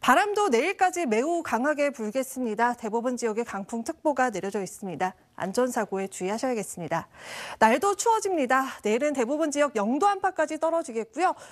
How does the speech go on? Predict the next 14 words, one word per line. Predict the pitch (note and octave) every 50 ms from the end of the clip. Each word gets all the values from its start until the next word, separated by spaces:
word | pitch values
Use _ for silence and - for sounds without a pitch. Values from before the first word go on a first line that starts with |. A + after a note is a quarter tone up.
| - -
서울도 | - - G#4+ G#4+ G#4+ G#4+ - G4+ G4+ G4+ G4
체감온도는 | - A4 A4 A4+ A4+ G#4+ G4+ F#4+ D#4+ F4 E4 E4+ F4+ F#4+ F4+ B3+
영하 | G#3 G3+ G3 A3 B3+ C#4 - -
이 | - A#3 C#4 -
도까지 | G#4 G#4 G#4 - - D#4+ D#4 D#4 D4+ B3+
내려가겠습니다. | - - G3 G#3 A3 G#3 G3+ G#3+ - - A3 G3 F3+ F#3 G3 G3+ - _ - - - - - - - -
낮 | - A3+ A3+ -
기온도 | - G4 G#4 G4+ F#4+ G4+ G4 G4 G4
서울 | - G#4+ G#4 G4+ G4+
삼 | - - A#4 G#4 G4+
도에 | A4 G#4 G4+
그치면서 | F4+ F4 - - D4+ C#4 B3+ A#3+ A#3 A#3 D#4+ E4 E4+ F4 F#4 F4+
종일 | - - A3 A3 A#3+ D4 D#4+ D4+ C4
춥겠습니다. | - - - _ - C4+ B3+ - - A#3 F#3+ F3 - E3+ E3+ -